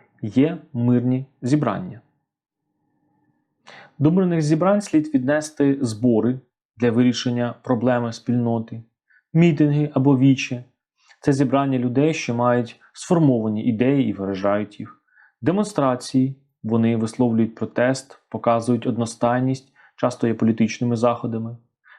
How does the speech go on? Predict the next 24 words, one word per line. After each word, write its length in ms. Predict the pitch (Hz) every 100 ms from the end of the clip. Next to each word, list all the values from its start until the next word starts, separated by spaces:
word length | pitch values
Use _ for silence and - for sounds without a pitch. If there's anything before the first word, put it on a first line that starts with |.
| _
Пікетування, 920 | 185 220 214 147 123 117 117 117 131 _ -
учасники 520 | 120 147 143 143 139
привертають 640 | 143 139 143 139 135 127 127
увагу 360 | 113 123 113 113
до 100 | 113
якоїсь 340 | 110 113 110
проблеми, 580 | - 95 107 139 147 139 - - - -
вони 160 | 165 160
можуть 220 | 117 110
встановлювати 560 | - 120 113 110 110 107
намети, 580 | 107 123 156 156 151
чергувати 560 | 147 113 107 120 131 110
в 20 |
громадських 600 | 107 107 101 - 98 -
місцях. 580 | 98 - - 135 143 - _ _ _ _ _ - - _ _
Хода — 520 | - 202 151 123 135 135 _ _ _
це 380 | - - 120 120
пересування 680 | 117 131 131 - 131 131 127
групи 320 | 117 127 120
людей, 540 | 117 110 117 143 151 - _ _ _ -
які 180 | 113 135
поєднують 540 | 139 147 143 143 135
в 40 | -
собі 520 | 143 120 131 127